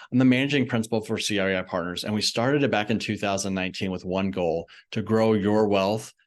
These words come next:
passively in real estate. We do so by buying assets in multifamily, build-to-rent communities, and R V boat storage facilities. And we do so in areas that have strong market fundamentals and also have strong partnerships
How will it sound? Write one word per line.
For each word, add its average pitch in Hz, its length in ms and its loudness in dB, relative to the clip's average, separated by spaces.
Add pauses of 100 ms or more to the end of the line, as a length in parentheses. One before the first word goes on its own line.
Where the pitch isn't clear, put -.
(140)
passively 113 560 -2
in 98 100 -2
real 92 140 -2
estate. 82 380 -6 (160)
We 98 80 -4
do 123 180 2
so 135 200 0
by 120 120 2
buying 107 420 0
assets 104 640 -4
in 98 220 -4
multifamily, 117 880 0 (240)
build-to-rent 113 440 0
communities, 107 560 -2
and 104 180 -8
R 104 180 0
V 98 180 0
boat 98 280 -2
storage 90 480 -2
facilities. 87 600 -2 (400)
And 110 120 0
we 110 120 4
do 143 160 4
so 123 260 2
in 107 80 2
areas 101 340 0
that 95 100 -6
have 98 120 -6
strong 104 380 0
market 95 340 -2
fundamentals 107 720 0
and 110 160 0
also 107 300 0
have 92 180 -4
strong 95 260 -4
partnerships - 760 -6